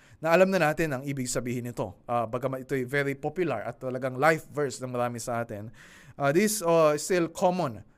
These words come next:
to, ah, misinter-, in-, misinterpretation and misapplication. Isang araw ay nag-post ako sa Facebook at, ah, ah, gusto ko lang marinig yung mga comments sa mga, ah, friends ko sa Facebook kung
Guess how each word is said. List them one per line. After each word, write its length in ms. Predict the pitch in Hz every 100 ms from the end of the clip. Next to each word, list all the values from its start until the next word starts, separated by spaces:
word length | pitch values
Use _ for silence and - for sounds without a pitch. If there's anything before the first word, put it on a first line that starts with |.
| _ -
to, 240 | 147 143
ah, 80 | 131
misinter-, 480 | 165 - - 180 147
in-, 160 | 175 175
misinterpretation 960 | 220 170 165 143 131 120 113 131 143 -
and 160 | 139 135
misapplication. 880 | 156 147 135 120 117 110 139 104 95 _ _ _ - 143
Isang 240 | 202 196
araw 480 | 214 220 131 127 -
ay 240 | 143 143
nag-post 400 | 143 143 156 156
ako 80 | 151
sa 320 | 143 151 139
Facebook 640 | 175 196 - 127 120 - -
at, 240 | 131 127 135
ah, 480 | 127 123 117 113 113
ah, 160 | 165 160 147
gusto 160 | 151
ko 80 | 185
lang 160 | 185 175
marinig 880 | 165 151 143 135 135 156 190 127 135
yung 80 |
mga 80 | 143
comments 320 | 131 143 139
sa 80 | 147
mga, 320 | 135 127 123 _ - - - -
ah, 640 | 143 143 139 131 127 127 120
friends 320 | - 165 170 165
ko 80 |
sa 80 | 151
Facebook 480 | 156 143 - 117 -
kung 240 | - 151